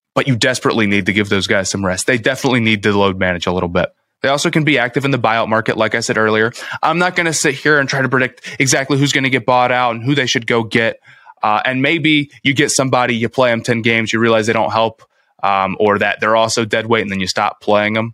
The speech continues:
But they'll have a roster spot. They'll be a prime destination. Maybe somebody comes in who can play some spot minutes for you.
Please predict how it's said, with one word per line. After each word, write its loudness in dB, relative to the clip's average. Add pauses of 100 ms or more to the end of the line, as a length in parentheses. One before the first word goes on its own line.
(140)
But 0
they'll 2
have 0
a 4
roster 2
spot. -2
They'll 0
be 0
a 0
prime -2
destination. -2
Maybe 0
somebody -2
comes -2
in 0
who -4
can -10
play 0
some -6
spot -2
minutes -4
for -2
you. -4